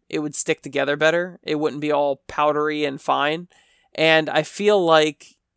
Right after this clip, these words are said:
you could really make something out of that. I don't know, I've never tried it, but I just feel like that would be pretty cool. You could make hills and valleys and trenches and rivers and all that. Now, of course, you're stuck playing on a sand board. You're not playing in a woods or whatever.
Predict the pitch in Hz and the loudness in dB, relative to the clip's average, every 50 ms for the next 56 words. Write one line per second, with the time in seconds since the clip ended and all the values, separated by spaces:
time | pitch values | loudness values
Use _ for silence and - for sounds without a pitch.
0 | _ _ _ _ _ - 160 170 175 170 - 170 147 143 160 156 160 156 151 147 | _ _ _ _ _ -10 -6 -6 -6 -4 -4 -6 -6 -2 0 0 2 0 0 -2
1 | 147 135 - - 147 135 127 139 135 131 127 127 120 123 113 107 - - _ _ | -4 -4 -4 -6 -8 -8 -8 -8 -8 -8 -8 -10 -8 -8 -8 -8 -10 -12 _ _
2 | _ _ _ _ _ _ - 147 196 214 233 202 160 151 156 185 202 175 175 - | _ _ _ _ _ _ -4 -2 0 2 4 4 4 4 4 0 0 0 -2 -2
3 | - - 170 151 139 131 - - - _ _ _ _ _ _ _ - 151 135 165 | 0 0 2 2 0 -2 -6 -10 -16 _ _ _ _ _ _ _ -8 -2 0 0
4 | 165 - - 160 160 147 165 180 - - - - 208 196 196 185 170 160 160 151 | 2 2 0 -2 -4 -2 -4 -6 -6 -8 -10 -8 -2 0 0 0 2 2 0 0
5 | 147 - - 160 143 151 147 147 151 143 - - - - 160 151 147 147 - - | 0 0 -2 -2 -2 -2 -4 -4 -6 -6 -8 -8 -8 -6 -4 -4 -4 -6 -6 -6
6 | 160 147 143 143 143 147 - - 151 156 143 131 - - 165 175 175 170 165 147 | -6 -4 -4 -4 -6 -8 -8 -8 -6 -6 -6 -8 -8 -6 -4 -2 -2 -2 -4 -4
7 | 151 151 147 143 143 139 143 147 151 156 156 151 135 135 135 123 - 156 151 151 | -6 -8 -6 -2 0 2 2 2 2 0 -2 -4 -4 -8 -12 -10 -8 -6 -6 -6
8 | - - 151 143 147 131 131 131 143 156 156 170 170 170 160 156 147 143 143 147 | -8 -10 -12 -10 -10 -10 -6 -4 -2 -2 -2 -2 -4 -4 -4 -6 -6 -6 -4 -2
9 | 156 160 156 131 - - - - - _ _ _ _ - _ _ _ _ - 190 | 0 0 -2 -2 -4 -6 -8 -8 -12 _ _ _ _ -20 _ _ _ _ 2 4
10 | 196 190 - - 185 165 156 - - 160 - - - 180 - _ - - 170 160 | 4 4 4 2 2 2 2 0 -2 -6 -4 -2 -2 -2 -2 _ -4 -2 0 0
11 | 151 151 156 156 143 139 - - 160 147 143 143 143 147 135 - 165 160 156 139 | 0 0 0 -2 -4 -4 -2 -2 0 0 0 -2 -4 -6 -4 -4 -2 0 0 0
12 | 139 139 139 143 147 147 147 139 - - - 151 147 143 143 143 139 139 139 143 | -2 -4 -6 -6 -4 -2 -2 -2 -2 -4 -4 -2 -2 -2 -2 -4 -4 -4 -4 -4
13 | 151 156 160 156 151 151 151 143 - 151 143 143 143 156 180 190 160 143 135 139 | -4 -4 -2 0 0 -2 -2 -4 -6 -6 -4 -4 -2 0 0 0 0 -2 -4 -6